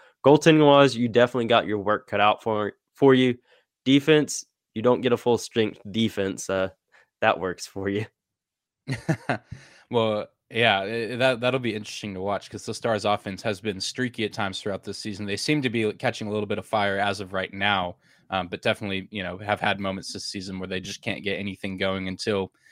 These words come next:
Speaker 2: you know, they pull their goalie from the net in the end of the third period. And, I mean, that's, you know, obviously you're, you're gonna more likely than not find a little bit of success when that happens. But who's maybe a guy, uh, that, you know, is on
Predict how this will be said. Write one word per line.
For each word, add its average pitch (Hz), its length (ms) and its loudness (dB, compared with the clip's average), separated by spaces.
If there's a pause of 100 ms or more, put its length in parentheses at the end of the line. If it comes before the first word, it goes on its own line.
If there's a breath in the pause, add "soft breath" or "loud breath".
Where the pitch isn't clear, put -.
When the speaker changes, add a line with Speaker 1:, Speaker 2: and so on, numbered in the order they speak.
(180 soft breath)
Speaker 2:
you 101 80 -6
know, 92 120 -2
they 95 140 2
pull 101 300 -2
their 95 180 -2
goalie 95 300 -2
from 101 180 -2
the 95 60 -4
net 95 240 0
in 101 100 -8
the 95 140 -4
end 98 100 -4
of 92 60 -8
the 92 100 -12
third 98 260 -4
period. 95 440 -2
And, 92 160 -12 (360)
I 87 40 -10
mean, 92 100 -8
that's, - 300 -6 (340)
you 113 140 -4
know, 92 80 -8 (160)
obviously 101 380 -2
you're, 98 200 -6
you're 107 120 -4
gonna 98 260 -2 (100)
more 113 240 2
likely 101 300 0
than 95 120 -6
not 95 220 -2
find 104 180 -2
a 92 40 -6
little 101 200 -2
bit 95 120 -6
of 90 60 -10
success - 420 -10
when 98 160 -6
that 92 180 -6
happens. 92 460 -6 (260 loud breath)
But 117 140 4
who's 180 280 2 (120)
maybe 135 300 2
a 120 40 0
guy, 110 440 2 (220)
uh, 92 300 -2 (260)
that, 107 340 -2
you 113 100 -4
know, 101 100 -2
is 101 140 -6
on 113 340 2